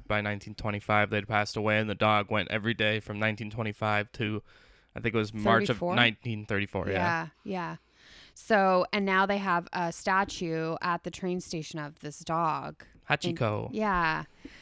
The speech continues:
Speaker 2: So it was, um, it was nice that it was, like, a true story. It added,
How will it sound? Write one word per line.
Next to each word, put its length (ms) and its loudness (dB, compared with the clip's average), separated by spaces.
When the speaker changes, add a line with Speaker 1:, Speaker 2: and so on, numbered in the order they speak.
Speaker 2:
So 540 6
it 140 2
was, 400 2
um, 500 2
it 140 0
was 240 -12
nice 280 0
that 140 0
it 100 0
was, 340 -2
like, 160 -4
a 80 2
true 240 -2
story. 360 2
It 60 0
added, 480 2